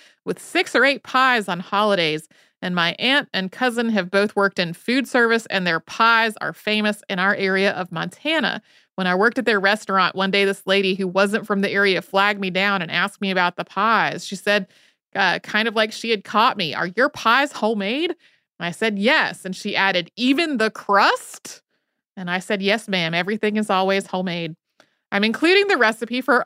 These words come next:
Amish cream pie. No idea where the name came from. I don't think there's an Amish pedigree to it. This one is really popular and will barely last twenty-four hours when it's on sale.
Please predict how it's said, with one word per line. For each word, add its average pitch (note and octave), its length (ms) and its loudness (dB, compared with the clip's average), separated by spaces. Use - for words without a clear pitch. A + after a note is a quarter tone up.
Amish G3 420 0
cream G#3 380 -4
pie. E3 480 0
No F#3 260 2
idea B3+ 320 2
where D4 160 0
the D4+ 60 -6
name A#3 260 0
came G#3+ 240 0
from. G#3 240 0
I F3+ 120 -4
don't F3+ 340 -2
think A#3 160 -4
there's A3+ 180 0
an A3+ 180 -2
Amish F#3+ 380 0
pedigree F#3+ 420 -2
to E3 280 -4
it. F#3+ 200 -2
This - 140 -10
one A3 100 0
is B3 140 -2
really A#3 180 2
popular C4 600 2
and G#3 180 -2
will G3+ 100 0
barely F#3+ 320 0
last G3+ 300 0
twenty-four G#3 480 0
hours F#3 400 2
when F3+ 80 -6
it's F3+ 200 -4
on B3 180 -2
sale. E3 400 -4